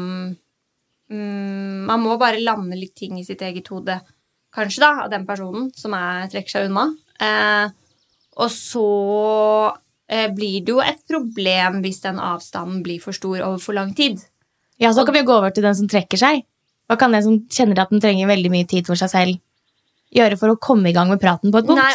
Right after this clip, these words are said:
Speaker 1: og det er jo en terskel. Man
Speaker 2: Ja.
Speaker 1: bare, det er liksom litt som å bare, og det gjør, altså, det er noen ganger jeg har stått i det med Bjørn, og jeg bare tenker sånn, men vet du hva? Jeg ødelegger det forholdet her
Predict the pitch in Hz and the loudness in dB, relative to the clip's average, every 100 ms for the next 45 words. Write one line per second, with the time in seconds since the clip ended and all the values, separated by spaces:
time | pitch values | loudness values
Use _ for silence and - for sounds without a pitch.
0 | 277 226 254 302 - 208 214 202 208 - | 0 2 2 4 2 2 0 -4 -8 -6
1 | 254 214 - - 240 220 214 208 214 202 | -6 -6 -8 0 2 4 4 2 0 0
2 | 240 202 190 202 214 202 180 - 202 190 | 0 0 0 -2 -6 -10 -12 -10 -8 -4
3 | 185 196 180 180 _ - 202 247 247 208 | -4 -4 -4 -6 _ -8 -4 -2 -2 -2
4 | 190 190 208 - 202 220 214 - _ _ | -2 0 -2 -6 -6 -4 -2 -4 _ _
5 | _ _ _ _ - 220 220 226 226 202 | _ _ _ _ -8 0 2 2 -2 -2
6 | 190 202 214 196 190 - - 190 196 190 | -2 -2 -2 -4 -6 -12 -14 -10 -6 -4
7 | 190 240 285 226 208 208 196 - 202 - | 0 2 2 -2 -4 -8 -8 -8 -8 -10
8 | _ 214 214 208 269 311 _ _ _ _ | _ -10 -8 -2 -2 -2 _ _ _ _
9 | _ _ _ _ _ _ _ - 220 202 | _ _ _ _ _ _ _ -6 0 2
10 | 277 - 302 190 180 180 190 185 208 190 | 0 0 -2 0 -4 -2 -2 -4 -4 -6
11 | - 180 208 | -4 -4 -4